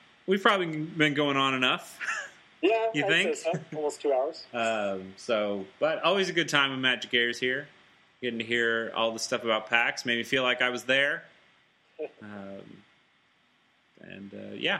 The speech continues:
Speaker 1: we'll, we'll definitely get you on again. Uh, let me know when you're, when you're done with Mario Golf. Uh, that,
Speaker 2: Yeah.
Speaker 1: that is actually on my list to, to play through Mario Golf and Mario Tennis again, 'cause I have them both on my,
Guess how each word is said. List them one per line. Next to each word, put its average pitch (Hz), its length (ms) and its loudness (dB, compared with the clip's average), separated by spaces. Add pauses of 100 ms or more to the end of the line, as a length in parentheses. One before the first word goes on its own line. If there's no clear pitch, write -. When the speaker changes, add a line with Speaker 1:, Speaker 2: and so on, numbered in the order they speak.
Speaker 1:
we'll, 139 140 -4
we'll 151 180 -4
definitely 208 300 0
get 180 120 -2
you 170 80 0
on 160 120 2
again. 147 380 0 (120)
Uh, 117 180 -2
let 135 140 0
me 147 80 0
know 147 240 2
when 156 140 -4
you're, 123 280 2 (100)
when 123 120 -4
you're 123 100 -2
done 131 300 0
with 127 160 -6
Mario 131 260 2
Golf. 127 540 -2
Uh, 107 300 0 (100)
that, 113 160 4
Speaker 2:
Yeah. 175 220 2 (400)
Speaker 1:
that 123 160 6
is 127 120 0
actually 131 360 4
on 127 140 2
my 131 140 4
list 131 400 0
to, 117 260 0
to 117 120 -10
play 123 220 2
through 123 180 -2
Mario 123 320 2
Golf 127 360 0
and 123 100 -2
Mario 123 220 2
Tennis 127 300 -2
again, 123 340 0
'cause 113 140 -4
I 110 120 4
have 113 140 -2
them 113 100 -4
both 113 240 0
on 113 120 -2
my, 107 300 0